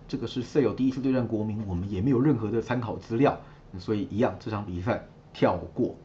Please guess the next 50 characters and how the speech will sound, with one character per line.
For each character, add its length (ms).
嗯， 180
再 160
来 160
是 160
教 320
士 240
对 160
巨 240
人， 220
哦， 220
这 100
场 200
比 120
赛 160
比 80
较 100
头 260
痛 200
啦， 220
因 80
为 220
教 280
士 200
是 120
用 140
牛 160
棚 220
车 200
轮 200
战 200
来 140
完 180
成 200
最 120
后 80
一 60
场 220
比 180
赛。 260
那 80
巨 260
人 160
Logan 300
Webb 220
看 240
起 180
来 160
很 160
不 120
错， 340